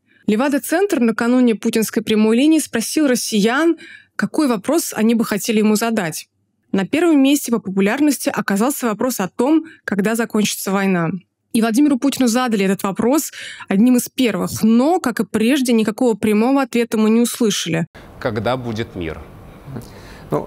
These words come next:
Speaker 3: мир будет тогда, когда мы достигнем своих целей, о которых вы сказали.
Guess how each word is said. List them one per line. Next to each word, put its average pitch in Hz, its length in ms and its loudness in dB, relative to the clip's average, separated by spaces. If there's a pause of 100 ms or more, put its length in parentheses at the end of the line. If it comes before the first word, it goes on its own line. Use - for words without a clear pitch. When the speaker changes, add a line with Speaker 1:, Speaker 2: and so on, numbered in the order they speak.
(120)
Speaker 3:
мир 147 180 2
будет 127 340 -2
тогда, 127 300 -2
когда 120 300 -2
мы 117 120 -2
достигнем 117 460 -6
своих 151 260 -2
целей, 107 340 -4
о - 40 -8
которых 110 380 -8
вы 110 60 -4
сказали. 113 440 -6